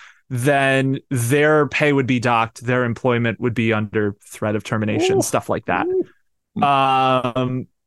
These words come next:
Speaker 1: so
Speaker 2: But
Speaker 1: y-,
Speaker 2: if
Speaker 1: yes.
Speaker 2: they go on and they scab, then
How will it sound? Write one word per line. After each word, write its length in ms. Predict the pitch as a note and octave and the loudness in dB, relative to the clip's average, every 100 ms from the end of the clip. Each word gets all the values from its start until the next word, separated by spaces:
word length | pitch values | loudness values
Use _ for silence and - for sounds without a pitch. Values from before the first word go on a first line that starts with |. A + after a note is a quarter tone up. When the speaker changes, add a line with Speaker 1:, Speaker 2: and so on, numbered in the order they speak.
| _ _ - | _ _ -6
Speaker 1:
so 480 | - D#3 C#3 B2+ B2+ | -2 2 2 2 2
Speaker 2:
But 200 | G#3 D#3+ | 2 2
Speaker 1:
y-, 80 | D#3+ - | 2 2
Speaker 2:
if 100 | F#3+ | 4
Speaker 1:
yes. 160 | D3 | 4
Speaker 2:
they 160 | G3+ E3 | 4 4
go 260 | F#3 F#3+ F3+ | 4 4 4
on 300 | F#3 F3+ F3+ | 4 2 0
and 340 | - D#3+ D#3 | 0 0 2
they 180 | C#3 A#2+ | 0 0
scab, 760 | - - A#3 A3 C3 B2 B2+ - _ - | -4 -4 0 2 2 0 -2 -6 _ -12
then 640 | A#2 A2 D3+ D#3 D#3 D3 | -4 0 2 2 2 0